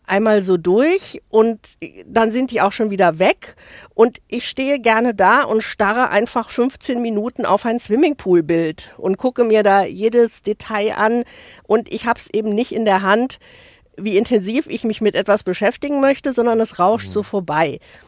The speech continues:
Speaker 1: Und das hat mich so ein bisschen irritiert und das sind im Grunde so auch die beiden Standpunkte der Feuilletons. Die einen, die sagen, das ist, äh, ist irgendwie zu oberflächig, zu schnell,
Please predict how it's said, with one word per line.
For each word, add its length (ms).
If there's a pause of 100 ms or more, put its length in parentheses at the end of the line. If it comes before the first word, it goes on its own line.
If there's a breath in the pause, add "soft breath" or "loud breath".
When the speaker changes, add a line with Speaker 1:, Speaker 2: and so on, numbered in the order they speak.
(100)
Speaker 1:
Und 140
das 160
hat 120
mich 140
so 60
ein 60
bisschen 280
irritiert 540
und 200 (200)
das 180
sind 180
im 100
Grunde 260
so 180
auch 120
die 120
beiden 280
Standpunkte 760 (420)
der 200
Feuilletons. 800
Die 140
einen, 240
die 100
sagen, 420 (380 loud breath)
das 220
ist, 460
äh, 300 (240 loud breath)
ist 180
irgendwie 320
zu 160
oberflächig, 720
zu 160
schnell, 500